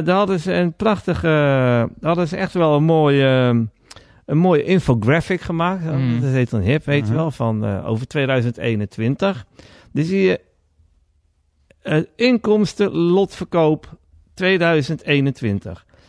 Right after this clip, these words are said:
Speaker 1: Eén punt één nul acht miljoen. Zet dan even gewoon één mil-, één miljard plus honderdachttien miljoen,
Speaker 3: Ja.
Speaker 1: weet je.
Speaker 3: Ja.
Speaker 1: Maar
Speaker 3: <laughs>
Speaker 1: één punt honderdachttien miljoen, dat klinkt weer wat kleiner.
Speaker 3: Ja.
Speaker 1: Dat zijn van die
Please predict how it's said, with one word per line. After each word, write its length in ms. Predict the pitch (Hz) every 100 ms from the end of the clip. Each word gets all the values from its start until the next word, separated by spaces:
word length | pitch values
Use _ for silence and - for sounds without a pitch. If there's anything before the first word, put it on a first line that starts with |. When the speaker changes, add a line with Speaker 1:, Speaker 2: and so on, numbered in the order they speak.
| _
Speaker 1:
Eén 380 | - 202 226 214
punt 360 | - 135 117 - _ _ _ _
één 440 | 143 147 180 180
nul 320 | 147 131 123
acht 440 | - 151 156 - _ _
miljoen. 540 | - 165 185 143 98 87 - - _ _ _ _
Zet 320 | - - 156
dan 140 | - 127
even 260 | 120 - 110
gewoon 480 | 117 117 113 110 - _
één 340 | 151 139 123
mil-, 300 | 120 113 - - _
één 300 | - 139 123
miljard 580 | 123 117 120 127 110 - _ _
plus 300 | - 147 131
honderdachttien 640 | - 127 120 117 135 107 123
miljoen, 420 | 117 117 127 107
Speaker 3:
Ja. 200 | 85 82 73
Speaker 1:
weet 260 | 107 120
je. 180 | 143 143
Speaker 3:
Ja. 100 | - 117
Speaker 1:
Maar 400 | 131 139 143 156 _ _ _
Speaker 3:
<laughs> 560 | - - - - - -
Speaker 1:
één 320 | 151 143 139
punt 280 | 147 131 117
honderdachttien 720 | 123 135 127 - 135 - 135
miljoen, 300 | 127 131 151
dat 140 | 156
klinkt 300 | - 185 180
weer 120 | 175
wat 160 | 170 190
kleiner. 600 | - 226 220 120 104 98
Speaker 3:
Ja. 160 | 98 92
Speaker 1:
Dat 160 | 135
zijn 220 | 208 208
van 140 | 185 202
die 220 | 196 185